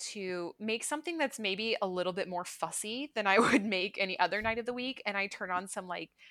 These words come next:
very vibey music, maybe have a glass of wine, and that's self-care to me 'cause I can just really get in the zone and in the flow. So I think stepping into some of that more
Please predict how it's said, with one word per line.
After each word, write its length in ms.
very 300
vibey 400
music, 640
maybe 220
have 220
a 60
glass 320
of 120
wine, 460
and 160
that's 200
self-care 480
to 120
me 140
'cause 140
I 80
can 160
just 200
really 320
get 140
in 100
the 100
zone 340
and 100
in 140
the 80
flow. 580
So 160
I 80
think 260
stepping 640
into 420
some 300
of 100
that 260
more 580